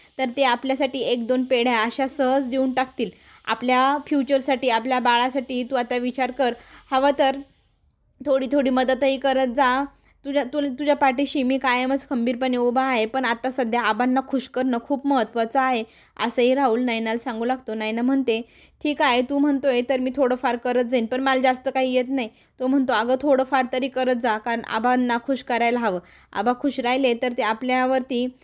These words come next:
तर आपल्याला काहीतरी मिळेल. जर आबा रागावले तर आपल्याला ह्या घरातून हक्कलपट्टी करतील." तेव्हा ती म्हणते, "ठीक आहे, तू म्हणतोय म्हणून मी नक्की करेल," असं त्याला ती प्रॉमिस करते. इकडे आबा न-, कलाला सांगत असतात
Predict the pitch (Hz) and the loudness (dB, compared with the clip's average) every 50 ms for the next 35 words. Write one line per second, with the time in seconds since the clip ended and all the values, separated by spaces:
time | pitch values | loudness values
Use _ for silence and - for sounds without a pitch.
0 | _ _ _ _ _ _ - 262 269 269 277 233 262 - 262 262 254 254 247 - | _ _ _ _ _ _ -2 -2 0 0 0 0 -2 0 0 0 0 0 0 0
1 | 254 240 226 233 233 254 254 247 247 220 196 196 202 190 208 214 247 269 302 294 | 0 0 2 2 2 2 2 2 2 0 0 -2 -4 -6 -4 0 0 2 2 2
2 | 262 240 247 233 233 233 233 254 262 277 277 269 262 254 - 196 - - - - | 0 0 0 0 2 0 0 0 0 0 2 2 0 -2 -2 -6 -4 -4 -6 -6
3 | - 247 247 262 262 262 254 247 240 226 254 240 226 226 233 254 233 233 226 233 | -2 -2 0 2 2 0 0 0 -2 -2 0 0 0 0 -2 -4 -4 -4 -4 -6
4 | - - 247 247 233 247 240 _ 254 240 - 254 240 226 - 196 175 _ _ _ | -4 -4 -4 -4 -4 -8 -8 _ -8 -2 -2 -2 -2 -2 -6 -8 -8 _ _ _
5 | _ _ _ _ 247 240 247 254 247 269 269 277 277 254 269 262 262 - 294 285 | _ _ _ _ -2 0 0 0 0 0 0 0 2 2 0 -4 0 -2 -2 0
6 | - 294 247 233 240 233 277 269 269 269 262 254 254 269 269 277 285 302 294 262 | 2 2 2 2 0 -2 -2 0 0 0 0 0 0 0 0 0 0 0 0 0
7 | 240 247 247 262 262 240 247 247 247 247 254 _ 285 269 - 277 254 226 214 - | 0 0 -2 -2 0 0 0 -2 -2 -4 -4 _ -8 -4 -2 0 0 0 -2 -2
8 | _ - 240 - 277 240 269 254 233 220 233 233 254 233 240 226 208 196 214 220 | _ -10 -6 -6 -2 0 0 2 2 0 -2 -2 -6 -4 -2 -2 -2 -2 -2 -6
9 | - _ 233 220 196 - 185 180 _ _ _ _ _ _ _ _ - 233 269 302 | -6 _ -6 -6 -4 -6 -12 -12 _ _ _ _ _ _ _ _ -2 -2 0 2
10 | 311 320 311 - - 247 247 277 285 269 277 285 269 254 254 - 254 _ 262 254 | 2 0 0 2 -2 0 2 2 2 2 2 0 0 -2 -4 -8 -8 _ -2 0
11 | 254 254 254 247 254 - 277 247 240 247 247 277 285 277 - 254 233 | 0 0 0 0 -2 -2 -4 -2 -2 -2 0 -2 -2 -2 -2 -2 -2